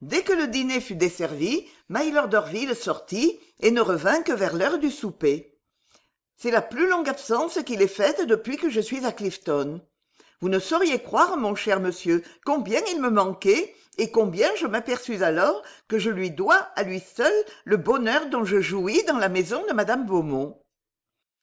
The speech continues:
Comme j'ai la coutume de descendre toujours la dernière lorsqu'on va se mettre à table,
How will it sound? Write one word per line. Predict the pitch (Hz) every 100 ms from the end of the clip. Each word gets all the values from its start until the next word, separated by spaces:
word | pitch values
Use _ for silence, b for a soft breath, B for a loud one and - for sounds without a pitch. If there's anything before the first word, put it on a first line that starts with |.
| _ _ _ -
Comme | - 403 381
j'ai | 359
la | 311
coutume | 302 262 - 262 208
de | 165
descendre | 160 214 - 269 190 160
toujours | 262 320 339
la | 269 208
dernière | 180 156 170 240 220 175
lorsqu'on | 151 - 151
va | 202
se | - 302
mettre | - -
à | 151
table, | 147 160 233 294